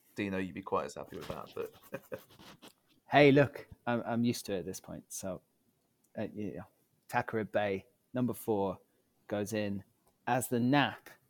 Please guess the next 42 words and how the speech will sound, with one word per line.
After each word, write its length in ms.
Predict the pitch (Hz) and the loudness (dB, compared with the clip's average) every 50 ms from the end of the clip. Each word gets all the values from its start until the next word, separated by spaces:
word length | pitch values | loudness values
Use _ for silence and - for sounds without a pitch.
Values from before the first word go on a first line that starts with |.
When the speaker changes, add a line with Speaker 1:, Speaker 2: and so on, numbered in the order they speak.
| _ _ _ _ _ _ _ _ | _ _ _ _ _ _ _ _
Speaker 2:
Can 160 | - 151 160 | 2 6 8
we 100 | 165 170 | 8 8
find 280 | 160 - 175 175 170 165 | 8 10 10 10 10 10
another 340 | 160 160 165 180 220 247 190 | 10 12 12 12 12 12 10
one 260 | 127 107 98 87 - - _ - - - _ _ _ _ | 10 8 6 6 2 -6 _ -20 -20 -20 _ _ _ _
in, 300 | - 131 127 131 131 127 | 4 4 6 6 6 6
uh, 260 | 127 127 127 123 120 - - | 6 6 6 4 4 2 4
the, 160 | 123 131 127 - - - - - | 4 4 4 2 0 -4 -4 -4
<laughs> 260 | - - - - - | -8 -12 -14 6 8
the 80 | 170 151 | 8 10
impossibly 580 | 143 - - - 160 - - 143 120 123 123 | 10 8 10 10 10 10 10 6 4 6 4
tricky 360 | 95 - - 160 151 - 139 131 | 4 8 8 8 8 8 6 6
maiden 280 | 123 120 120 113 110 117 | 8 6 6 6 4 0
that 120 | 113 - | -2 0
follows, 380 | - 107 98 95 98 101 101 - | 2 2 2 2 0 -4 -2 0
Jamie? 300 | - 104 104 101 101 98 | 0 0 0 0 -2 -2
Can 200 | - 120 131 147 | 0 0 6 6
we? 200 | 160 151 - - - _ _ - _ _ _ _ _ _ - | 6 6 6 0 -8 _ _ -20 _ _ _ _ _ _ -4
Speaker 1:
I 40 | 127 | -2
mean, 120 | 127 127 - | -2 0 2
I 40 | 123 | 4
Speaker 2:
Four 100 | 139 139 | 4 4
forty-five. 520 | - - 135 131 127 - - 113 101 101 - - _ - - - - - _ _ | 6 4 4 4 4 4 4 4 4 4 2 -4 _ -20 -20 -20 -20 -20 _ _
Speaker 1:
there 140 | 117 127 131 | 2 4 6
aren't 140 | 135 135 120 | 6 4 4
any 40 | 127 | 0
prices 400 | - 135 135 123 110 - - 101 | 2 4 4 4 4 2 0 0
up 140 | 104 92 - | 0 2 2
yet, 160 | 98 95 87 | 0 0 0
but 80 | - 98 | 0 -2
I'm 120 | 101 104 | -2 -2
assuming 420 | 107 - - 131 123 107 98 101 104 | -4 -6 -4 -2 -2 0 0 0 -2
Astrodome 540 | 104 101 - - 98 90 95 90 92 92 | -2 -4 -4 -6 -6 -4 -4 -4 -4 -6
is 80 | 92 90 | -8 -6
gonna 120 | - 95 95 | -6 -6 -6
be 80 | 92 95 | -6 -8
short 260 | - - 101 98 78 | -6 -4 -4 -4 -4
as 80 | 78 92 | -4 -4
you 80 | 92 95 | -2 -2
like. 280 | 98 95 95 - - - _ - | 0 0 -2 -4 -6 -12 _ -8
You 120 | - 104 | -6 -4
know, 180 | 92 92 92 | -4 -4 -4